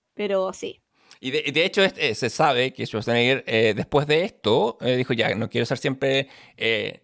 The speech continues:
Speaker 2: este weón, no quiero ser siempre Conan el Bárbaro", y el weón pe-, perdió masa muscular para tener un cuerpo un poco más,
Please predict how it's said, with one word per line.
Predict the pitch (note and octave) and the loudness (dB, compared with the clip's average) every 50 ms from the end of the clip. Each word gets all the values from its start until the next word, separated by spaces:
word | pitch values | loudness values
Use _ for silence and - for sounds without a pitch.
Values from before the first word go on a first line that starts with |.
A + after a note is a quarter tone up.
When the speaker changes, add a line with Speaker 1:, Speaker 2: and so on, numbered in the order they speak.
| _ - | _ -6
Speaker 2:
este | C3+ C#3 - - C#3+ | -6 -6 -6 -6 -6
weón, | B2+ C3 B2+ B2+ B2+ B2 B2+ | -4 0 0 2 2 2 0
no | A#2+ A#2 | -2 0
quiero | - B2 B2 | 0 0 -2
ser | - A#2+ | -2 -4
siempre | - - C#3 A#2+ C3 - | -6 -6 -6 -4 -4 -2
Conan | C3+ B2+ B2+ B2+ | -2 0 0 0
el | B2+ B2 A#2+ | 0 0 0
Bárbaro", | A#2 C#3+ C#3+ C#3+ C#3 B2+ C3+ C3+ C#3 | 0 0 0 0 0 -2 -2 -2 -4
y | B2+ | -4
el | A#2+ | -4
weón | A#2+ A#2+ A#2+ A#2 - | -6 -6 -6 -8 -8
pe-, | - G#2+ D3+ | -8 -8 -8
perdió | G3+ - A3 D#3 A2 - - B2 C3 B2+ | -6 -4 -4 -4 -4 -4 -2 0 0 2
masa | C#3 C3+ - - C3 | 0 0 0 0 0
muscular | C3 C3 - - - D3 C#3 C3+ C#3 C#3+ D3+ D#3 - | 0 -2 -2 -2 -2 0 2 4 4 2 2 -2 -6
para | - B2 | -14 -14
tener | - A#2+ B2 B2 | -14 -12 -12 -10
un | A2+ G#2+ | -8 -6
cuerpo | - B2+ - - | -6 -4 -2 -4
un | C3 A#2 | -4 -2
poco | - C3 C3 B2+ | -2 -4 -2 0
más, | C3 C#3 C#3 | 0 0 0